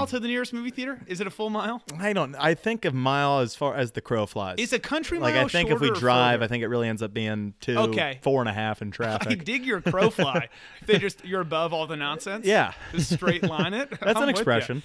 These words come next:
Speaker 1: I think.
Speaker 2: <laughs> I know what you meant.
Speaker 1: <laughs>
Speaker 2: Um, but, uh, we did not go to see it, which was a bummer 'cause I really wanted to.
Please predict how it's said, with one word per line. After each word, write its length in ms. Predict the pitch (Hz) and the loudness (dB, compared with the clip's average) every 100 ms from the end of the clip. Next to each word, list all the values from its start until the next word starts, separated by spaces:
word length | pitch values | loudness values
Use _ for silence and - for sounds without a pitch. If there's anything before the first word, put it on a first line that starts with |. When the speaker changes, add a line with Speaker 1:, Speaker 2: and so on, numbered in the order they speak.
| 170 | -4
Speaker 1:
I 100 | 139 | -2
think. 320 | 123 120 190 | 0 0 0
Speaker 2:
<laughs> 40 | 330 | 2
I 60 | |
know 80 | 302 | 2
what 120 | 233 | 2
you 60 | 156 | -2
meant. 260 | 196 180 - | -4 -2 -2
Speaker 1:
<laughs> 500 | 190 - 190 - 165 233 | -6 -4 -6 -4 -2 0
Speaker 2:
Um, 140 | 190 | 2
but, 140 | 196 | 2
uh, 80 | 190 | 0
we 120 | 185 | -2
did 100 | 180 | -6
not 240 | 185 220 262 | -4 -4 -2
go 140 | 233 | -2
to 40 | 180 | -4
see 200 | - 135 | -8 -8
it, 160 | 131 - | -10 -14
which 120 | 151 | -14
was 100 | 143 | -12
a 40 | 143 | -10
bummer 300 | 131 139 156 | -10 -10 -12
'cause 120 | 139 | -10
I 60 | |
really 120 | 156 151 | -8 -8
wanted 260 | 135 135 | -8 -12
to. 240 | - 156 | -8 -8